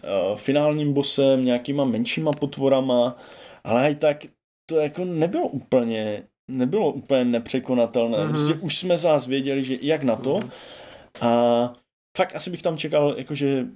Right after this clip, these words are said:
Speaker 1: větší obtížnost toho boje
Speaker 2: Mhm.
Speaker 1: na ten finální boss, no.
Speaker 2: Ale myslím, že jako příběh jako takový byl ukončený, zakončený dobře. Minimálně teda v té volbě, kterou jsme nakonec s Martinem prosadili,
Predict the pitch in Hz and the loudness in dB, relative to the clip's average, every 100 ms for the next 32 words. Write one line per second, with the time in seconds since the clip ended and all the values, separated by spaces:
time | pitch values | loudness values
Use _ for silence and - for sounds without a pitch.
0 | - 98 131 131 - 127 123 127 120 113 | -14 -6 -2 0 2 2 2 -2 -2 -2
1 | - 127 117 110 110 117 117 123 123 123 | -2 0 2 2 2 2 0 -2 0 0
2 | 117 120 120 110 104 113 - 64 65 - | 2 2 0 0 -4 -4 -8 -8 -8 -4
3 | 143 170 180 196 170 170 165 156 - 147 | 0 0 0 -2 0 0 0 -4 -4 -2
4 | 156 151 147 151 - 135 131 139 131 127 | 2 2 2 -4 -2 -2 0 2 2 4
5 | 127 123 120 120 117 110 - - 143 131 | 2 4 4 2 0 -2 -6 -8 0 2
6 | 123 - 127 123 123 131 127 143 127 110 | 2 4 4 4 4 2 2 4 4 2
7 | 117 120 120 123 135 _ _ - 113 117 | 4 4 6 2 -4 _ _ -6 0 4
8 | 120 120 120 120 120 117 120 113 127 123 | 6 6 6 6 4 4 4 4 2 4
9 | 117 123 120 120 113 - 120 113 127 117 | 2 2 2 2 2 0 0 0 0 -2
10 | 120 - 131 127 127 120 120 123 - 120 | -4 -4 0 2 2 0 2 2 4 2
11 | 117 113 120 | 4 2 0